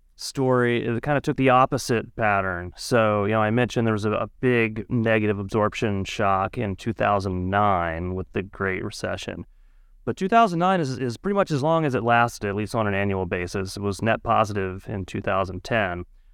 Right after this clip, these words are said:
We just had our third year of negative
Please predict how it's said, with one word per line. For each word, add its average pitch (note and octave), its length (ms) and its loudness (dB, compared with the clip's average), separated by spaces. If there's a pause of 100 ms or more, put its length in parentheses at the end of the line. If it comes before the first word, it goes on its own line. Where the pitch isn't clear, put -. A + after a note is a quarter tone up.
(100)
We C#3 80 0
just D#3+ 140 -2
had F3+ 160 2
our C#3 160 2
third D#3+ 480 0
year B2 500 2 (300)
of A2+ 240 -4
negative A2+ 640 0